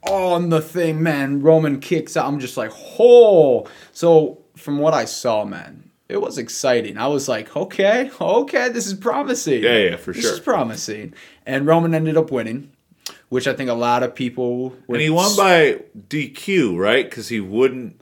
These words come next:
Speaker 1: See,
Speaker 2: like,
Speaker 1: no, I
Speaker 2: give
Speaker 1: didn't,
Speaker 2: up a choke.
Speaker 1: I didn't, I didn't watch the ending.
Speaker 2: Yeah, he,
Speaker 1: So.
Speaker 2: he won by D Q because he wouldn't give up a choke. And Charles Robinson, like, put, uh, uh,
Speaker 1: That is not
Speaker 2: Seth
Speaker 1: how
Speaker 2: Rollins,
Speaker 1: wrestling works.
Speaker 2: he put Seth Rollins'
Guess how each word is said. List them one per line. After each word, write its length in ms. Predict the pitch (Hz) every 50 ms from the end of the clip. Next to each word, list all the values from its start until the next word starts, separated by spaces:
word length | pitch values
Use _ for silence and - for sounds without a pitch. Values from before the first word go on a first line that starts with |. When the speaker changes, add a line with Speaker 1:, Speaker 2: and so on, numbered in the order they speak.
| - 80 87
Speaker 1:
See, 100 | - 107
Speaker 2:
like, 60 | -
Speaker 1:
no, 80 | 127 120
I 60 | 117
Speaker 2:
give 100 | 123 117
Speaker 1:
didn't, 80 | 110 120
Speaker 2:
up 140 | 113 - -
a 60 | 104
choke. 560 | - - - 143 139 113 - - - _ - -
Speaker 1:
I 160 | 123 123 139
didn't, 300 | 147 139 131 127 - -
I 100 | 123 135
didn't 200 | 139 143 135 113
watch 300 | 113 120 123 127 - -
the 120 | - 120 101
ending. 340 | 110 123 143 135 120 - -
Speaker 2:
Yeah, 180 | - 151 127 90
he, 400 | 87 120 123 123 127 127 127 123
Speaker 1:
So. 80 | - - 90
Speaker 2:
he 160 | 104 127 127
won 340 | 123 113 113 127 139 151 156
by 120 | 170 165 -
D 200 | - 143 143 131
Q 240 | 143 - 156 143 120
because 320 | - 107 90 117 110 -
he 80 | 113 107
wouldn't 260 | 104 117 127 127 127
give 160 | 127 135 110 127
up 100 | 107 107
a 40 | 104
choke. 320 | - - 127 113 101 - -
And 180 | 113 113 113 -
Charles 400 | - 147 147 165 190 170 127 117
Robinson, 680 | 123 131 139 147 143 143 135 117 - - 127 113 107 104
like, 340 | 101 92 87 82 - - _ _ _ _ _ _ _ _ _ _ _ _ _
put, 640 | - - - 175 185 170 170 - - - - - - _ _ _ _ _ _ _ _ _ _
uh, 580 | - 98 98 98 98 95 92 92 90 85 80 80 - _ _ _ _ _ _ _ _ _ _ _ -
uh, 380 | - - 73 73 - 139 131 127
Speaker 1:
That 160 | 131 147 160
is 120 | 165 -
not 120 | 127 123 120
Speaker 2:
Seth 240 | 123 156 147 127 117
Speaker 1:
how 80 | 113 117
Speaker 2:
Rollins, 580 | 123 123 120 117 117 113 110 - 95 90 85
Speaker 1:
wrestling 260 | 110 107 85 80 82 92
works. 380 | 95 80 - - _ _ - -
Speaker 2:
he 120 | 117 123
put 300 | 107 - - 180 180 180
Seth 320 | - - 170 160 151 - 135
Rollins' 920 | 143 139 135 135 131 135 131 120 107 104 98 92 85 - - - -